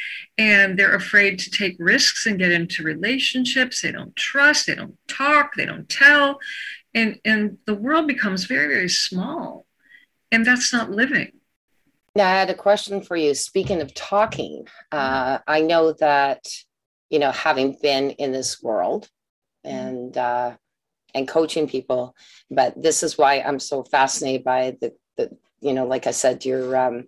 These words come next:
Speaker 2: your high speed healing.
Speaker 1: Mm-hmm.
Speaker 2: There are some people, though, that do talk a lot, but then they lose their friends.
Speaker 1: Yes.
Speaker 2: Do you understand that? So one of,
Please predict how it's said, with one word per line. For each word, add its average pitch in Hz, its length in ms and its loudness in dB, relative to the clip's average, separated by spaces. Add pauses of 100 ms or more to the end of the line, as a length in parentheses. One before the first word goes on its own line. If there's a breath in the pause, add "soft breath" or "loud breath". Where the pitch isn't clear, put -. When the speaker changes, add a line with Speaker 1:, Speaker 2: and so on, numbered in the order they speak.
Speaker 2:
your 143 140 -2
high 135 200 -2
speed 196 360 -4
healing. 139 380 -6
Speaker 1:
Mm-hmm. - 1300 -14
Speaker 2:
There 190 160 8
are 190 200 6
some 202 240 2
people, 165 300 -2
though, 156 280 6
that 147 260 4
do 202 180 -2
talk 170 380 -4
a - 20 -12
lot, - 300 -6 (160)
but 156 140 2
then 180 120 4
they 170 140 2
lose 160 240 -2
their 156 100 -2
friends. - 640 -8 (440)
Speaker 1:
Yes. 139 500 -20 (300)
Speaker 2:
Do - 80 0
you 156 40 4
understand 143 440 0
that? 135 200 -2
So 139 360 -2 (220 loud breath)
one 160 280 4
of, 156 180 0